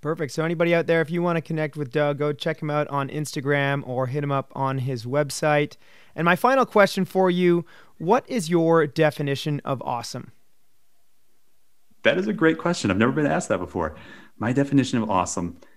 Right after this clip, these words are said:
Speaker 2: is being able to live the life that you want and that you know you are capable of. Not just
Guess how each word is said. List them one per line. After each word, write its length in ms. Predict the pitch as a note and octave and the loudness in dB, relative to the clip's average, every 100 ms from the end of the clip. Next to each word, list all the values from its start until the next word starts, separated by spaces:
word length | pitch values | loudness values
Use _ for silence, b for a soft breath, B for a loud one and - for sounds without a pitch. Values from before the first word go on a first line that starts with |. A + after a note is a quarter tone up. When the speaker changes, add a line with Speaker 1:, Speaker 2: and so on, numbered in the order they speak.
| b b b - | b b b -4
Speaker 2:
is 160 | A2+ | -4
being 440 | G#2 A#2+ C#3+ E3 - | -2 0 2 0 -2
able 400 | B2+ B2 A#2+ A#2 | 0 2 2 0
to 680 | A#2 - A#2 G2+ G2 G2+ - - - - - - - - | -2 -4 2 2 2 0 -4 -20 -20 -20 -20 -20 -20 -10
live 380 | A#2+ G#2+ C#3 E3 | -4 0 0 0
the 120 | D#3+ | -4
life 360 | C#3 A#2 A2+ - | 0 0 0 -4
that 680 | G2+ F2+ G2+ F#2+ G2 - - - - | -12 -2 2 2 0 -8 -20 -20 -18
you 380 | - F#2+ F#2+ A2 | -12 -6 0 2
want 520 | A#2 G2+ F#2 F#2+ - - - - - - - | 4 4 4 2 -4 -16 -20 -20 -20 -20 -6
and 100 | A#2 | 0
that 80 | A2+ | 2
you 120 | A2 | 6
know 220 | A2 G#2 G#2+ | 6 6 4
you 140 | G2+ | 4
are 80 | F#2 | 2
capable 480 | - A2+ E2+ E2 D#2+ | 0 -4 -4 -6 -4
of. 240 | D2+ - - - - | -6 -10 -20 -12 -2
Not 220 | D3 G3+ | 0 0
just 340 | G#3 - - | -2 -4 -8